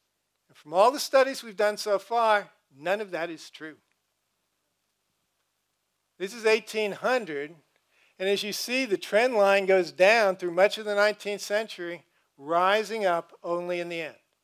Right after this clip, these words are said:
If Americans were growing shorter, if Americans were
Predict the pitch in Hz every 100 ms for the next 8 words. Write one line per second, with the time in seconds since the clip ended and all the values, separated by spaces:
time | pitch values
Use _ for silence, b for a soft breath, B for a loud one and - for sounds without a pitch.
0 | _ _ _ _ _ _ _ _ _ _
1 | _ _ _ - 170 240 269 285 285 269
2 | 196 226 220 220 214 - - 226 226 143
3 | 113 b b b b b _ _ _ _
4 | _ _ _ _ _ _ _ _ 156 175
5 | 196 214 214 220 170 202 208